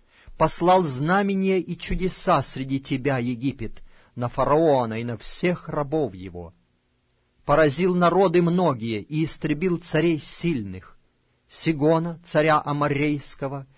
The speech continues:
и Ога, царя Васанского, и все царства ханаанские,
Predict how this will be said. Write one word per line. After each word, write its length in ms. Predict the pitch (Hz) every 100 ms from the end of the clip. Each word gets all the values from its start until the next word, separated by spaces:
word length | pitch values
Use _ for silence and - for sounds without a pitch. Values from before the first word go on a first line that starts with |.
| _ _ -
и 180 | 135 143 -
Ога, 500 | 131 165 160 143 143 -
царя 300 | - 147 143
Васанского, 960 | 143 - 139 143 139 - 131 127 123 - _ _ _ -
и 100 | 123
все 320 | 107 - 202
царства 800 | 202 - - 185 135 - - 110
ханаанские, 1000 | - 131 117 120 104 95 - - 98 87